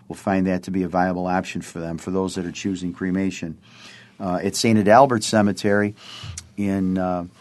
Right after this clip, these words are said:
in Lancaster, we're announcing, and we will begin construction this fall on a new,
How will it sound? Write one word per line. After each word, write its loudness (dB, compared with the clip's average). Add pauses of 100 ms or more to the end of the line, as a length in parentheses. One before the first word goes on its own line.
(460)
in -6
Lancaster, 2 (380)
we're 2
announcing, 2
and 0
we 0
will 4
begin 2
construction 0
this 0
fall 6
on -2
a -2
new, 2